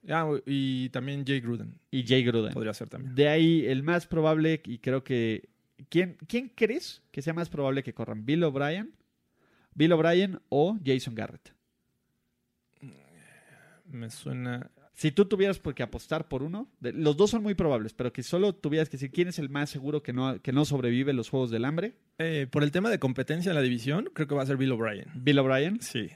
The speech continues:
Speaker 1: porque en
Speaker 2: Tiene
Speaker 1: una de esas
Speaker 2: todo para
Speaker 1: queda
Speaker 2: choquear.
Speaker 1: fuera de
Speaker 2: Sí.
Speaker 1: playoffs y, este,
Speaker 2: Y tener un jue-, un equipo, un récord perdedor.
Speaker 1: y los Cowboys podrían rescatar todavía la, la temporada si avanzan a playoffs.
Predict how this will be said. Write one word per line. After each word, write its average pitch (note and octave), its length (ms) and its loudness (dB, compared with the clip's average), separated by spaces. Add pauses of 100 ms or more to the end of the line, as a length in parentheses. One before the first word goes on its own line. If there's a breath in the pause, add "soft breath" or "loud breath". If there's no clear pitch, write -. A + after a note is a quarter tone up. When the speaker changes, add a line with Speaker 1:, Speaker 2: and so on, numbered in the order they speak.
Speaker 1:
porque A2 520 -6
en A2 120 -8
Speaker 2:
Tiene D#3 200 2
Speaker 1:
una D#3 80 4
de D3+ 80 6
esas D#3+ 120 6
Speaker 2:
todo D#3 180 8
para A#2 200 2
Speaker 1:
queda A#2+ 160 -4
Speaker 2:
choquear. B2 260 4
Speaker 1:
fuera C3 240 0
de A2+ 120 -2
Speaker 2:
Sí. - 120 -18
Speaker 1:
playoffs C#3 420 0 (120)
y, A2+ 260 -4
este, A#2 320 -8
Speaker 2:
Y A#2 100 0
tener B2+ 240 2
un C3+ 80 2
jue-, B2+ 220 0
un B2 80 -2
equipo, B2 320 -4
un B2 80 -2
récord A#2+ 260 -2
perdedor. G#2+ 460 -4
Speaker 1:
y B2+ 80 -6
los B2 200 -4
Cowboys D3 300 0
podrían C3+ 280 -2
rescatar B2+ 400 -4
todavía C3+ 420 0
la, D3 220 0
la C3 160 -4
temporada C#3 500 -2
si C3+ 160 -4
avanzan C3 320 -4
a A#2 100 -8
playoffs. - 440 -10